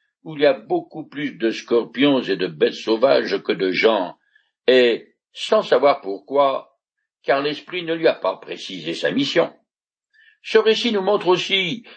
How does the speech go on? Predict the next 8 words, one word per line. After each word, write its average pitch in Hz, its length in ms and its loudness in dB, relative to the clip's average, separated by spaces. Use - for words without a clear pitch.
que - 80 0
l'action 113 680 0
miséricordieuse 95 1400 -2
de 85 120 -2
Dieu 92 440 0
peut 143 100 4
s'étendre 160 640 2
partout 147 760 -4